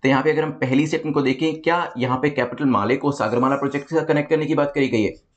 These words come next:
नहीं, सागरमाला का इससे कोई लेना देना नहीं है, क्योंकि कैपिटल माले को तीन इंपॉर्टेंट आइलैंड्स हैं,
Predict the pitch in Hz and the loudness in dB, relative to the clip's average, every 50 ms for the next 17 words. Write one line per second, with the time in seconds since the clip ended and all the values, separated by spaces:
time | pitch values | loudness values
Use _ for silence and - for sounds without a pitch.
0 | - 98 101 101 131 143 135 - - 120 107 107 110 110 117 117 120 117 120 117 | -4 -2 2 4 4 4 2 2 -2 -2 -2 0 0 0 0 0 0 0 -2 -2
1 | - 123 127 120 107 104 107 120 123 131 139 139 139 139 139 139 143 143 143 - | -2 0 2 2 2 4 2 2 2 2 2 2 4 4 4 4 2 0 -2 -6
2 | - - - - _ - 127 - 160 151 - 151 - - 185 185 185 175 156 - | -12 -20 -20 -6 _ -2 0 0 0 0 -2 -2 -2 0 0 0 0 0 -2 -6
3 | - - 101 101 117 156 180 180 - - 98 - - - _ _ _ _ _ _ | -6 -2 0 0 2 2 2 0 -2 -2 -6 -8 -8 -14 _ _ _ _ _ _
4 | - 185 196 214 233 220 220 - 160 156 139 123 131 135 139 - 170 165 165 - | 0 2 2 2 2 0 0 0 0 0 0 2 0 0 2 0 -2 -2 -2 -2
5 | - 101 120 135 143 151 151 139 107 117 127 131 254 | 0 0 0 2 0 0 0 0 0 -2 -2 -4 -6